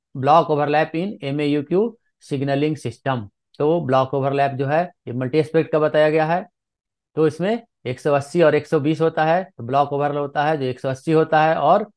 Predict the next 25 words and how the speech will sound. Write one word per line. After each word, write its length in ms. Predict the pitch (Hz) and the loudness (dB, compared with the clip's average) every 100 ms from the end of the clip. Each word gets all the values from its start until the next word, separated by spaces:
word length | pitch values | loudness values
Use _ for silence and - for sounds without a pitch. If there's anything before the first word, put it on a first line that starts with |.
| _ 131 | _ -12
एक 140 | 120 | -10
सौ 120 | 135 | -6
बीस 200 | 127 123 | -6 -4
जो 100 | 127 | -2
है 120 | 147 | -2
सिग्नल 360 | 175 127 120 120 | -4 -6 -6 -6
ओवरलैप 380 | 107 107 107 110 | -8 -10 -12 -14
होता 200 | 107 107 | -14 -14
है। 140 | 104 - _ | -16 -20 _
तो 60 | 117 | -8
यहाँ 140 | 123 | -4
ब्लॉक 300 | 127 143 147 | 0 0 2
ओवरलैप 320 | 156 156 156 | 2 2 0
पूछा 220 | 156 160 160 | -2 -2 2
गया 180 | 165 | 2
है, 140 | 180 160 | 2 -2
इसलिए 200 | 135 139 | -6 -6
यहाँ 140 | 139 | -4
आंसर 300 | 135 175 214 - _ _ | 0 0 0 -4 _ _
डी 240 | 110 135 156 | -6 0 2
होगा, 380 | 156 156 190 - _ - | 4 4 2 -2 _ -12
एक 140 | 127 | -10
सौ 120 | - 131 | -4 -4
अस्सी 280 | - 143 | -4 -4
मीटर। 400 | 135 113 120 107 | -4 -2 -2 -2